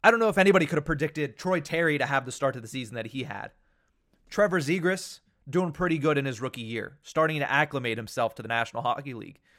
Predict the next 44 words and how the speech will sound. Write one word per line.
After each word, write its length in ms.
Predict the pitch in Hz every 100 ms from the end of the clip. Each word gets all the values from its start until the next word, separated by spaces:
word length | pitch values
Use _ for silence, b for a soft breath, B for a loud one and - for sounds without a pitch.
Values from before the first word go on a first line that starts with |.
| b
starting 320 | - 196 165
to 60 | 139
change 340 | 165 170 175
the 60 | 147
National 340 | 123 120 147
Hockey 280 | 131 131 139
League 200 | 123 107
too 180 | 170 156
a 20 |
little 200 | 107 107
bit. 200 | - - _ _ _ _ _ _ _ _ _ _ _ _ _
You 140 | 170
also 160 | 190 202
have 100 | 160
Sonny 240 | 196 185
Milano, 460 | 175 160 180 165 - _ _ _ _ -
who's 120 | 143
playing 240 | 180 165
a 40 | 147
big 180 | 160 143
role 220 | 151 143
on 140 | 135
that 140 | 131 -
team 160 | 135
that 100 | 127
nobody 280 | 135 120 120
expected 480 | 113 - 117 120 -
to. 180 | 107 - b b
Ryan 380 | 117 151 208 190
Getzlaf 680 | 160 202 - 160 107 - - _ _ _ _ _ _
is 100 | 135
having 200 | 190 208
a 40 | 214
lot 140 | 214
of 80 | 202
fun, 220 | 196 233
and 80 | 165
he's 100 | 147
having 220 | 185 226
actually 280 | 220 233 165
a 40 |
really 380 | 135 135 185 202
good 240 | 156 185
year. 380 | 147 185 196 -